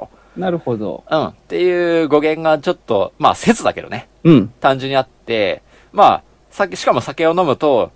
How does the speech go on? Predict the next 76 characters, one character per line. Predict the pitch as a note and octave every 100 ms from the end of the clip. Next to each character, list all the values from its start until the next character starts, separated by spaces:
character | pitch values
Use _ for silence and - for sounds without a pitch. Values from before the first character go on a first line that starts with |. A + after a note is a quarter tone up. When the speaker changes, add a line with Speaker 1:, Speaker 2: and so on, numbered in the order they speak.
| _
Speaker 2:
寒 | G3+ G#3
風 | D#3+
邪 | G#2+ D#3+
気 | E3+
を | B2+
避 | - A2+
け | C#3+
る。 | G2 - _ _ -
Speaker 1:
う | F3
ん。 |
Speaker 2:
避 | A2+ F#3+
け | F3+ A3+
る | C3 - _
の。 | G2+ G2 -
Speaker 1:
避 | -
け | F3+ G3
る |
の | A#2+
さ、 | A2
Speaker 2:
う | A#2+
ん。 | F2 -
Speaker 1:
そ | -
れ | F#3
も | F#3
か | G3
か |
っ |
て | G#3+
る |
の |
か |
な？ |
Speaker 2:
っ |
て |
い |
う |
と |
こ | G3+
ろ | G#3
と | F3+
か | C3+
も | G3
関 | - B2
わ | B2+
っ | - _ -
て、 | A#2
い | G#2+
ろ | C3+
ん |
な | C3+
説 | - - -
か | D3+
ら、 | F#3+ C#3+ - -
<laughs> | - -
ま | D3+
あ、 | G#2 - _ _ _
笹、 | - - B2 - C#3 -
寒 | - C#3 C#3+ F#3+
い | D3+
を | G2
避 | F2 G2+
け | - G#2+
る。 | F2 C#2+ - _ _ _ -
Speaker 1:
う | D3
ん。 |
Speaker 2:
笹 | G#2+ B2 C3 D#3
と | - F#2 - _ _ _ _ _
い | G#2+ C3 G2 G2 F#2+ F#2
う | F2+
説 | C3 B2 -
と | F#2
か、 | C#3 A2 - _ _ _ _ _ _ _ _ _
Speaker 1:
う |
ん。 | B2+
Speaker 2:
ま | C3+ A2 D#2+
あ、 | D2+